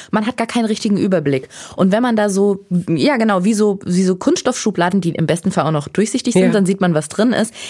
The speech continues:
Speaker 1: Es ist so geordnet. Dann kann man diese Dinge einfach rausziehen, sieht, ach, es ist herrlich. Ich könnte stundenlang mit dir darüber reden.
Speaker 2: <laughs>
Speaker 1: Wirklich, es ist ganz toll.
Speaker 2: Ja, gibt es noch andere Ideen, die du hast, die du an uns weiterleiten kannst?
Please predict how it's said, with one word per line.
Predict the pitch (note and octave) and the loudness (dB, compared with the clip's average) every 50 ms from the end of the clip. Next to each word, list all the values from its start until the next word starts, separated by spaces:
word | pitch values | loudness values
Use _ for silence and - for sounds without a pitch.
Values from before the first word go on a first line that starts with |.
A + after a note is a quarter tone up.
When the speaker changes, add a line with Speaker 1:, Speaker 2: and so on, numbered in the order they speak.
| - - | -10 -2
Speaker 1:
Es | - G#3 - - | -2 -2 -2 0
ist | - A3+ - - - | -2 -4 -4 -4 -6
so | F3+ E3+ D#3+ D#3 D#3+ E3+ A3+ C4+ E4+ G#4 A4+ F#4+ - | -6 -4 -4 -4 0 2 2 2 2 0 -2 -2 -2
geordnet. | - G#3 - - F3 F#3+ A#3+ C#4+ - F3+ C#3 C#3+ | 0 0 0 2 0 0 0 -2 0 0 0 0
Dann | - F3 | 0 0
kann | F3+ - B3 | 0 0 0
man | C4+ D4 C4 | 2 2 2
diese | B3 G#3+ A3 F#3 | 2 2 0 0
Dinge | G#3 B3 D#4+ C#4 | 2 0 2 2
einfach | B2 F#3 G3+ - G3 F3+ - - | 0 0 -2 -2 -4 -4 -2 0
rausziehen, | F#3 C4+ F4+ F#4 - - - - C4 B3 B3 A#3+ - - - - | 0 0 0 -2 -4 -8 -4 -2 0 0 0 -2 -4 -10 -16 -12
sieht, | - F#3 F3+ B3 D4+ D4+ - | -6 -2 0 0 0 0 -2
ach, | F3 D#3+ - - | -6 -4 -4 -6
es | D3 - | -6 -6
ist | - D3+ - - - - | -6 -8 -8 -8 -6 -2
herrlich. | D#3+ E3 E3 D#3 D3+ D3 | -2 0 0 0 0 -2
Ich | - F3 | -4 -2
könnte | - G3+ F#3+ | -2 -2 -2
stundenlang | G3 - - A#3+ C4 C#4 B3+ B3 G3+ B2 E3+ G#3+ | -2 -2 -2 0 0 0 0 0 0 2 2 2
mit | G3 G3+ | 2 2
dir | G3 F3+ | 0 0
darüber | F3 E3+ E3+ E3 E3 D#3+ E3+ | 0 0 0 0 0 0 0
reden. | E3+ F3 E3+ E3+ E3 D#3 A#3 A#3+ | 0 0 2 2 0 0 2 2
Speaker 2:
<laughs> | A3+ A3+ C4 | 2 0 0
Speaker 1:
Wirklich, | B3 A#3+ F3+ E3 E3+ | 0 -2 -2 0 0
es | F#3 F#3 A3+ | -2 -4 -4
ist | G#3+ - | -2 -2
ganz | A#3 A#3 C4+ - | -2 -2 -2 -4
toll. | - A#3 F#3 C#3 D3+ E3 - | -2 -2 -2 -2 -2 -2 0
Speaker 2:
Ja, | D3 D3 D#3+ F#3 A3+ A3+ D#3 | 2 2 4 4 2 0 -2
gibt | D3 C#3+ - - - | -2 -4 -4 -4 -2
es | A#3+ - - | -2 0 0
noch | A3 F#3+ - | -2 -2 -2
andere | - F#3 A#3+ C4+ C4+ F#3+ F#3 | -2 0 2 2 2 2 2
Ideen, | F3+ E3+ D3+ E3 E3+ E3+ E3 D#3+ | 2 2 2 2 0 2 2 2
die | D#3 | 2
du | D3+ E3 D3+ | 2 0 0
hast, | C#3 E3 D3+ - - - | 0 -2 -4 -4 -4 -2
die | E3 | 0
du | D3+ D#3+ D#3 D#3 D#3 | 2 2 2 2 0
an | D#3 - D#3+ D#3 | 0 2 2 2
uns | D#3+ E3 - - | 2 2 0 0
weiterleiten | D#3 D3+ D3 C#3+ D3 C#3+ C#3 C3+ C#3 C3+ - D3 D3 | 0 0 2 2 2 2 2 2 0 0 0 -2 -2
kannst? | - - C3+ B2 C#3+ C#3 - - - | 0 -2 -2 -2 -2 -4 -4 -8 -12